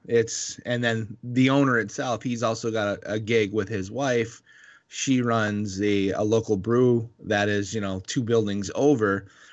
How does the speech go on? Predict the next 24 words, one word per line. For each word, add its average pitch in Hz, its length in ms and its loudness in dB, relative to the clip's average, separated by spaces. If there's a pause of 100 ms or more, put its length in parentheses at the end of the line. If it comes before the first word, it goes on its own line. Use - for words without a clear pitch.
(120)
So 104 540 0
microbrewery. 104 920 0
So 98 180 -2
he's, 113 400 -4
you 127 60 2
know, 107 140 0
g-, 98 120 -10 (180)
double 110 280 2
dipping 104 320 -2
back 101 260 -2
and 101 100 -10
forth 107 320 -6
between 101 480 -8
owning 113 300 -2
the 104 80 -2
game 104 300 0
store 107 260 -2
and 107 80 -2
helping 101 280 -2
his 95 140 -4
wife 110 300 2
with 101 100 -10
the 98 60 -4
microbrewery. 135 960 4